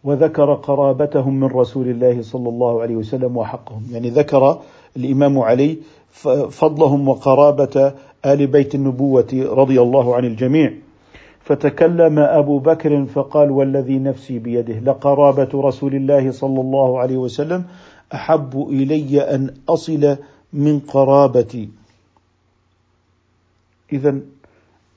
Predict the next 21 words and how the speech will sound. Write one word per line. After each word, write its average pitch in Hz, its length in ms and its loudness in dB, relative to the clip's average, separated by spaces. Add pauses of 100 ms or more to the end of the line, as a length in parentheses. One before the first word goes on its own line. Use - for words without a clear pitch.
(100)
أبو 135 220 -4
بكر 220 420 -2 (200)
رضي 175 320 0
الله 175 380 0
تعالى 156 440 4
عنه 180 540 0 (1400)
حافظ 226 720 2
على 185 280 4
الشرع 202 500 0
وحافظ 160 680 2
على 160 300 6
المحبة، 196 600 0 (320)
وحافظ 185 640 2
علي 170 420 4
رضي 160 380 2
الله 156 380 2
عنه 151 260 2
على 147 220 4
الشرع 156 380 2
وعلى 151 280 6
المحبة، 185 600 0